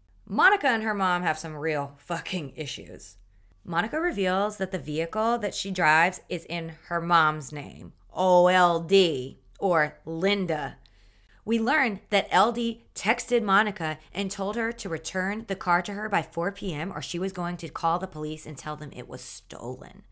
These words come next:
So Monica apparently pays the car note, but the car is in L D's name.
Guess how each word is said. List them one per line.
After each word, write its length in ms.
So 160
Monica 400
apparently 360
pays 420
the 80
car 260
note, 220
but 120
the 60
car 400
is 160
in 160
L 280
D's 380
name. 540